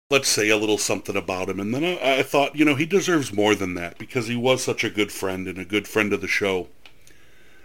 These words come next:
that those who followed him knew that, uh, he had a show, uh, a show he hosted called Exploring the Bizarre with Timothy Schwartz.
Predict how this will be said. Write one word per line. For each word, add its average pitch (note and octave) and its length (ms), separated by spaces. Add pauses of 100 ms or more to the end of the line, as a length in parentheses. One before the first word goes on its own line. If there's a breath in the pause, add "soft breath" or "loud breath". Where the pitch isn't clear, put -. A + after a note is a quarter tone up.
(300 soft breath)
that A2 340 (960)
those F3 340
who F3+ 120
followed D3 760 (300)
him G#2 460 (580)
knew A2 320
that, G2 340
uh, E2 280 (680 soft breath)
he A#3 180
had G3+ 80
a - 20
show, E2+ 280
uh, F#2 400
a F#2+ 40
show A2+ 240
he B2+ 180
hosted A2 400
called G2+ 400
Exploring B2 540
the A2+ 80
Bizarre F#2+ 600 (960 soft breath)
with - 320
Timothy G#2 360
Schwartz. - 640